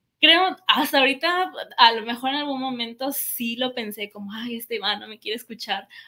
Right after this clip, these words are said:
pero no recuerdo que haya sido un sentimiento tal vez que perdurara. Si es que tuve algún pensamiento así, no fue algo que se quedara para siempre con mi corazón, como decir, "No, esto no va a funcionar", o algo así,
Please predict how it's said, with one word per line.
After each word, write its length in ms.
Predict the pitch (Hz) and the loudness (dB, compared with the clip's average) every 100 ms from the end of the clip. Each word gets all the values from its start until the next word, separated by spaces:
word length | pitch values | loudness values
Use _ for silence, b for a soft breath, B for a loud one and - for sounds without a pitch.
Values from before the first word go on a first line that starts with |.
| B B | B B
pero 440 | 262 254 262 262 240 | 6 8 6 4 4
no 160 | 240 294 | 0 2
recuerdo 400 | - 285 320 330 | 2 2 0 0
que 80 | |
haya 140 | 285 285 | 0 0
sido 140 | 277 | 0
un 100 | 285 | 0
sentimiento 800 | 302 294 247 196 202 208 247 247 247 | 0 -2 -2 -4 -6 -4 -2 -2 -2
tal 140 | 190 | -4
vez 160 | 214 - | -4 -8
que 120 | 247 | -8
perdurara. 600 | 226 208 185 170 165 135 | -4 -4 -4 -4 -4 -8
Si 100 | 247 | -10
es 100 | 233 | -6
que 120 | 294 | -6
tuve 240 | 302 254 240 | -4 -2 0
algún 300 | 208 208 208 | -2 -6 -6
pensamiento 580 | 240 247 202 180 190 | -6 -6 -6 -8 -6
así, 400 | 277 - 320 330 226 | -8 -6 -6 -8 -4
no 180 | 233 233 | -4 -2
fue 140 | 220 | -2
algo 240 | 202 220 220 | -2 -4 -6
que 100 | 233 | -8
se 180 | 220 | -6
quedara 460 | 208 165 165 180 196 | -6 -2 -2 -2 -2
para 220 | 190 - | -4 -4
siempre 400 | - 160 156 185 | -10 -16 -12 -8
con 180 | 196 175 | -6 -6
mi 100 | 170 | -8
corazón, 520 | 165 156 165 - 160 165 | -8 -8 -8 -10 -16 -14
como 160 | 185 | -10
decir, 300 | 170 190 190 | -10 -10 -14
"No, 220 | 180 196 208 | -10 -6 -6
esto 240 | 208 262 | -6 -8
no 140 | 240 240 | -6 -6
va 60 | |
a 40 | 269 | -4
funcionar", 560 | 262 262 208 170 175 | -4 -4 -6 -6 -2
o 40 | 202 | 0
algo 180 | 233 | 0
así, 240 | 254 330 | -2 -8